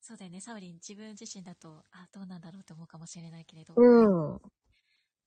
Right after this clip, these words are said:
Speaker 1: なんていうのかな。あの、サオリンの真似をするっ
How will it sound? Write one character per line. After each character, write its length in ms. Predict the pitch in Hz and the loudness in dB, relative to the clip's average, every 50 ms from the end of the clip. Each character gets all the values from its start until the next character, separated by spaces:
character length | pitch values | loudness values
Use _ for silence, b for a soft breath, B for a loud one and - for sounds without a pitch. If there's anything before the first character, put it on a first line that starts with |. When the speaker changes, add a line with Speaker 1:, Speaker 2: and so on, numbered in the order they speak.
| _ _ 214 | _ _ -20
Speaker 1:
な 140 | 214 220 226 | -20 -20 -20
ん 20 | |
て 120 | _ - | _ -20
い 40 | 190 | -18
う 40 | 160 | -18
の 80 | 156 151 | -18 -20
か 120 | - 190 | -20 -20
な。 240 | 147 151 147 139 139 _ _ _ _ _ _ _ _ _ _ _ _ 180 | -20 -20 -20 -20 _ _ _ _ _ _ _ _ _ _ _ _ _ -20
あ 20 | |
の、 400 | 170 165 165 165 165 165 170 196 _ _ _ _ _ _ _ _ _ _ _ _ _ _ _ _ _ _ _ | -20 -20 -20 -20 -20 -20 -20 -20 _ _ _ _ _ _ _ _ _ _ _ _ _ _ _ _ _ _ _
サ 200 | _ 277 311 330 | _ -20 -20 -20
オ 80 | 330 | -20
リ 180 | 302 233 196 165 | -20 -18 -18 -18
ン 100 | 151 151 151 | -18 -18 -18
の 220 | 170 160 147 185 _ _ _ _ _ _ 160 | -18 -18 -18 -20 _ _ _ _ _ _ _
真 160 | 170 175 180 | -18 -16 -16
似 100 | 185 233 | -16 -16
を 100 | 254 269 | -18 -18
す 160 | 269 - - 269 | -20 -18 -18 -18
る 60 | |
っ 20 | 269 | -18